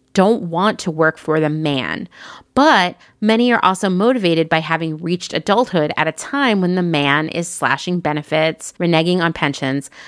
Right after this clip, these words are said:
laying people off, and if hiring, is looking for customer service reps and baristas. This is not a utopian alt-youth framework.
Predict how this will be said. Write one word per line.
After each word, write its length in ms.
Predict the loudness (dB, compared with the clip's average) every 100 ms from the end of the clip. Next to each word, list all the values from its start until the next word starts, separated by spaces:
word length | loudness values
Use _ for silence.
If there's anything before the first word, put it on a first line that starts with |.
| -10
laying 260 | 0 2 2
people 300 | 2 0 2
off, 360 | 4 4 2 -2
and 240 | -2 -2 0
if 200 | -2 0
hiring, 500 | -4 -2 -2 -4 -6 -12 _ _
is 200 | -2 0
looking 280 | -2 -2 -2
for 120 | -2
customer 440 | 0 -2 0 -4
service 400 | -2 -2 -4 -2
reps 260 | -2 -2 -6
and 120 | -8 -4
baristas. 720 | -2 -4 -4 -6 -6 -8 -12 _ _ _ _ 2
This 220 | 2 2
is 160 | -2 0
not 240 | 2 2
a 40 |
utopian 680 | -2 -6 -2 -2 0 -2 -2 0
alt-youth 420 | 0 2 -2 -4
framework. 600 | -6 -4 -2 -2 -4 -8